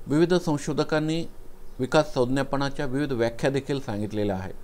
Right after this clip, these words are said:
यामधील जी काही प्रमुख नावं आहेत, त्यामध्ये एक सर्वात महत्त्वाचं जे नाव आहे, ते आहे प्राध्यापक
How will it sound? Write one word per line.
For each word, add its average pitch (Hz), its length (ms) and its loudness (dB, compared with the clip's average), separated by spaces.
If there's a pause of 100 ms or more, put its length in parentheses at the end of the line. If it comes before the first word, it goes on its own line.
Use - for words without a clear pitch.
(2000)
यामधील 175 500 6
जी 170 100 4
काही 175 180 4
प्रमुख 170 400 0
नावं 131 300 4
आहेत, 104 220 -2 (1200)
त्यामध्ये 165 520 4 (560)
एक 151 160 -2
सर्वात 151 380 2 (400)
महत्त्वाचं 165 500 2
जे 147 140 -2
नाव 127 240 4
आहे, 110 440 -2 (800)
ते 156 100 6
आहे 160 300 4
प्राध्यापक 139 680 2